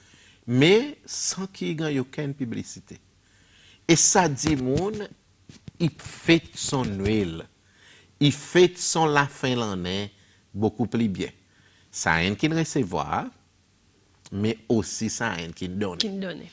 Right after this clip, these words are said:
Speaker 1: Et ça y amène moi là un point qui, il permet de nous faire une grande réflexion. Cadeau Noël,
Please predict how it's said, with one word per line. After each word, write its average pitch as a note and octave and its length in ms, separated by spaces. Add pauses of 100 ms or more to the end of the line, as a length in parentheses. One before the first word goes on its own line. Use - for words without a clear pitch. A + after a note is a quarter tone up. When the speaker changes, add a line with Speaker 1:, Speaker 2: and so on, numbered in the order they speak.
(180)
Speaker 1:
Et F3+ 80
ça F3 180
y F3+ 80
amène F#3 240
moi B2 160
là A#2+ 140 (100)
un A#2 100 (240)
point F#2 300 (560)
qui, A2+ 460 (500)
il E3+ 160
permet F#3+ 380
de E3 100
nous E3+ 140
faire G3 160
une F3+ 80
grande G#2 260
réflexion. G#2+ 560 (1160)
Cadeau C3 340
Noël, G#2 500